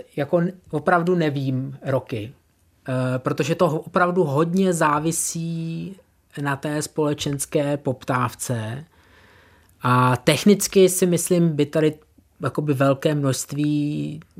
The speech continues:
mm, mohlo být zajištěno, dejme tomu, třeba za pět let, za deset let už jako opravdu hodně, ale to je podmíněno tím, že bude velký tlak té společenské poptávce. Já mám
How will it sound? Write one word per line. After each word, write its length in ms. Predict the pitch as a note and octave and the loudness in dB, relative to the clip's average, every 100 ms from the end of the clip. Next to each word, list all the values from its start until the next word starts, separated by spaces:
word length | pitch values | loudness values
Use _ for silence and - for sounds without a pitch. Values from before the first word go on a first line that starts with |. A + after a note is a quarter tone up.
| - | -14
mm, 400 | D3 C#3 C3+ C3+ | -8 -4 -2 0
mohlo 240 | C3 B2+ C#3+ | 0 2 2
být 140 | D3 | 2
zajištěno, 380 | C#3 C3+ - D3 | 2 0 0 -2
dejme 260 | C3+ C#3 C#3+ | 0 0 0
tomu, 140 | C#3+ | -2
třeba 240 | B2+ C#3+ | -2 -2
za 120 | C3+ B2+ | 0 -2
pět 340 | - C#3+ C#3 | -2 -2 -2
let, 440 | A#2 A#2+ - - - | -4 -4 -10 -18 -12
za 120 | - | -6
deset 280 | A#2 B2 B2+ | -4 -4 -4
let 160 | B2 A#2+ | -6 -6
už 140 | C3 | -6
jako 200 | B2 - | -4 -2
opravdu 360 | C3 B2+ B2 C#3 | -2 -2 -2 -2
hodně, 500 | A#2+ G#2+ G#2+ A#2 F3 _ - - - - - _ | -2 -2 -4 -6 -10 _ -20 -20 -20 -20 -20 _
ale 200 | D3 D3+ | 2 4
to 160 | D3+ F3 | 6 8
je 120 | F3+ | 8
podmíněno 480 | F3+ D#3+ E3 E3 D#3+ | 6 4 4 2 0
tím, 220 | D#3+ D#3 | -2 -2
že 120 | D#3 | 0
bude 200 | D#3 D#3 | 2 0
velký 380 | C#3 C3+ C3+ D3 | 2 0 -2 -8
tlak 360 | - C3+ - | -4 -4 -4
té 160 | - C3+ | -6 -6
společenské 580 | - C3 - B2 - C3+ | -4 -6 -6 -8 -6 -8
poptávce. 580 | A#2 - A#2 A#2+ - A2+ | -8 -12 -12 -12 -12 -6
Já 100 | C#3 | 0
mám 240 | F3+ F3 | 0 0